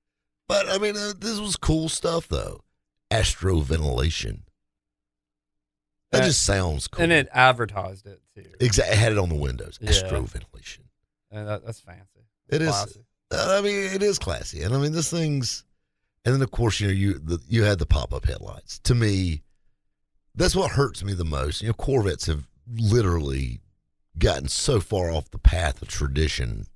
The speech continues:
Speaker 2: Well, you remember in two thousand five, man, people were losing their minds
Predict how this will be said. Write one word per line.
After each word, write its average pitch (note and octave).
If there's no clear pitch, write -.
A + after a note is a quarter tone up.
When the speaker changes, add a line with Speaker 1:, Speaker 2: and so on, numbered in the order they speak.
Speaker 2:
Well, G#2
you B2+
remember A2
in G2+
two B2+
thousand G#2+
five, C#3
man, A2+
people B2+
were A2
losing A2+
their G#2
minds B2